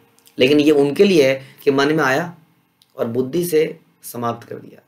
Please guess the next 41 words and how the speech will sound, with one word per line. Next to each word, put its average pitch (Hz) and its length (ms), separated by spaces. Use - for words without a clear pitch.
किसी 131 180
वैष्णव 123 360
से 143 100
मिले, 131 260
रिवील 131 280
किया, 139 160
समाप्त 110 380
कर - 60
दिया, - 200
तो 160 100
उसका 160 300
कोई, 156 400
अ, - 120
रिएक्शन 127 600
नहीं 117 180
लगेगा। - 360
तो 123 80
इसलिए 151 240
कलयुग 127 380
का 98 80
फायदा 110 380
भी 202 140
है। 87 140
हम्म? 175 120
इसलिए 147 240
कलयुग 156 340
जो 156 100
है, 117 220
जो 127 260
मूर्ख 160 360
लोग 139 200
हैं 113 240
उसके, 131 260
उनके 139 320
लिए 151 140
बड़ा 131 220
भयभीत 123 560
करने 131 260
वाला 123 180
समय 156 220
है, 113 200